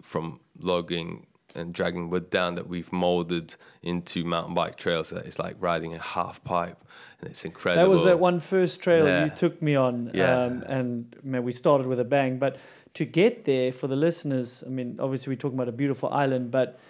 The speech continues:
Speaker 2: they have these amazing levadas, they're called, right?
Speaker 1: Yeah, exactly.
Speaker 2: And I'm gonna butcher this a bit, but, I mean, that's where the water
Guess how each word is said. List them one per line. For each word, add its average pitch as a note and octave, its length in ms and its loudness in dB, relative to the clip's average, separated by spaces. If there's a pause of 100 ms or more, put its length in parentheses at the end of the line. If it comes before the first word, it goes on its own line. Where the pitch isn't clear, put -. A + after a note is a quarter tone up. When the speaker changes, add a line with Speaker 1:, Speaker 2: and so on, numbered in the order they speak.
(560)
Speaker 2:
they D3 80 0
have D#3 160 2
these D3 160 0
amazing D#3 560 2
levadas, C#3 760 4
they're B2+ 140 -2
called, B2+ 340 -2
right? B2 340 0
Speaker 1:
Yeah, G2 100 2
exactly. F2 460 0
Speaker 2:
And C#3 160 0
I'm D3+ 260 4
gonna C#3 260 2
butcher D3 360 2
this B2+ 220 -2
a C3+ 60 0
bit, B2+ 280 -2
but, C3 220 0
I - 20 -4
mean, C#3+ 180 -2
that's E3 360 0
where D3 300 4
the C3 100 0
water C#3 640 2